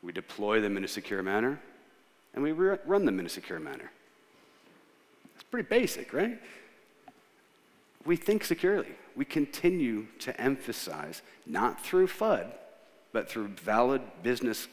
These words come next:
conversations, why this is important. We work with the vendors. Again, every one of the, uh, automation vendors that was on the panel here yesterday, <clears throat> we're actively working with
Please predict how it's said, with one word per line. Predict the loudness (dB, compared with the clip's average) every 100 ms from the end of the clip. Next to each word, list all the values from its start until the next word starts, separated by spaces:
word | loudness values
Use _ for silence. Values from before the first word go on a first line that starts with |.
| -4
conversations, | 2 2 0 0 0 0 -6 -10 -16 -20 -8
why | 0 4 4
this | 2 -2
is | -4
important. | -4 -4 -4 -6 -14 -20 -20 -20 -20 -18 -2
We | -2
work | 4 2 2
with | -2 0
the | 0
vendors. | 4 4 2 -2
Again, | -4 -2
every | -2 0 0
one | -2 -8 -12 -2 0
of | 0 0
the, | -2 0 -2 -4 -8 -16 -20 -20 -20 -20 -20 -20 -16
uh, | -12 -4
automation | -2 0 0 0
vendors | 0 0 -2
that | -2
was | -2
on | -2
the |
panel | 0 0 0 0
here | 0
yesterday, | 2 -2 -4 -8 -10 -18 -20 -12 -4
<clears throat> | -2 -2 -6 -6
we're | 0 0 2
actively | 0 -2 -2 -4 0 2
working | 2 2 2 0
with | -4